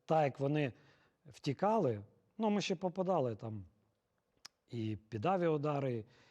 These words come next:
і під, е, гради теж в Волоховому Яру,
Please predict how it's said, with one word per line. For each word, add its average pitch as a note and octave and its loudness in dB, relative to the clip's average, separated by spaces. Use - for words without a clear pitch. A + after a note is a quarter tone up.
і A2 -6
під, A2 -10
е, G#2 -8
гради F3 0
теж C#3+ -4
в B2 -8
Волоховому B2+ -6
Яру, B2 -6